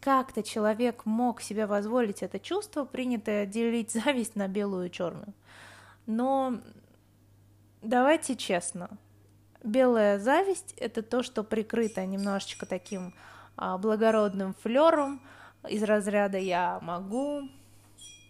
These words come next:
восхититься тобой", ну и одновременно высказать, что "я тебе завидую".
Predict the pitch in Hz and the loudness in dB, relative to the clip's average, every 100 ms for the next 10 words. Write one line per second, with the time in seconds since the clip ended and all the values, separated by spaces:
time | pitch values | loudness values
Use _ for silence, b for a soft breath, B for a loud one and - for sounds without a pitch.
0 | - _ - - - - - 196 214 220 | -20 _ -20 -20 -20 -18 -12 -6 -2 -2
1 | - 214 359 381 - 311 254 233 247 240 | -2 -2 2 4 4 4 2 2 2 2
2 | 233 320 320 214 196 190 233 226 190 180 | 0 -2 0 0 0 2 2 0 -4 -4
3 | 208 - 180 175 - - 175 - - 160 | -6 -6 -8 -8 -12 -12 -10 -10 -10 -10
4 | 190 190 - - 185 170 190 175 156 | -6 -6 -8 -8 -4 -4 -6 -8 -12